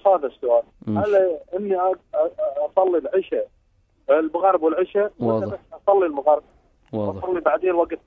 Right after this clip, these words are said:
Speaker 1: صلاة العشاء.
Speaker 2: طيب، طيب.
Speaker 1: جزاكم الله خير ومشكورين.
Speaker 2: الله يحفظك يا سلطان، بارك الله فيك. معنا أيضًا مكالمة.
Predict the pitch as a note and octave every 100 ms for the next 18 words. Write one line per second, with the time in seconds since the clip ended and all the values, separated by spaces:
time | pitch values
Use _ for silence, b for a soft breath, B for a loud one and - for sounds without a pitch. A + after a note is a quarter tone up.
0 | D#3 - C#3 - - C3 D3 _ _ _
1 | G#2+ G2+ G2+ G2 G2 - F#2 E2+ F#2+ _
2 | _ _ _ - C3+ - D#3+ D3+ - C#3
3 | C3 A#2+ D#3+ E3 D3 B2 _ A#2+ G2+ -
4 | _ _ A2+ A2+ A#2+ A#2 - A#2 A#2 A#2
5 | A2 G#2+ - G2+ - B2+ C3 G#2 G2 -
6 | G2+ G2 - C#3 D3+ - _ _ _ -
7 | G2 G2+ G#2 G2+ G#2+ G#2 G#2 G#2 G2+ G2
8 | F#2+ G2+ G2+ G2+ - A2 A#2 B2+ C#3 E3+